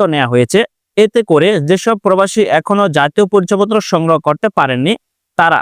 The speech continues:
বিআরসি ব্যবহার করে প্রয়োজনীয় পাসপোর্ট সংশোধন করতে পারবেন। তবে দুই হাজার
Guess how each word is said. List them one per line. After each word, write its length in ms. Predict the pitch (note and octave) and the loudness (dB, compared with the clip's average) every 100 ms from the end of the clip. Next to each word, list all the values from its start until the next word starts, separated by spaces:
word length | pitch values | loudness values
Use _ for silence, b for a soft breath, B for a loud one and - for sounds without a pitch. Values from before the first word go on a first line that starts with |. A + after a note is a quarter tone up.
| A#2 | -2
বিআরসি 760 | C#3+ G#3 A#3 - G3 G3 - G#3+ | 0 0 0 0 -2 -2 -2 0
ব্যবহার 360 | D3+ E3 G#3+ F#3 | 2 2 0 0
করে 240 | C#3 E3+ A3+ _ _ _ | 0 0 -2 _ _ _
প্রয়োজনীয় 380 | G3 G#3+ A3 A#3 A3 | 0 2 2 0 0
পাসপোর্ট 400 | F#3+ F#3+ - A#3 | 0 0 -2 -6
সংশোধন 420 | - D3 C#3+ D3+ C3+ | -2 -4 -2 -4 -2
করতে 280 | B2+ C3+ A3+ - | -4 -2 -2 -2
পারবেন। 300 | A#2+ A#2+ F#2+ - | -2 -2 -6 -6
তবে 240 | - G#3 B2 - _ _ _ _ _ | -2 0 -2 -8 _ _ _ _ _
দুই 160 | C#3+ G#3+ | -2 2
হাজার 200 | A#3 | 2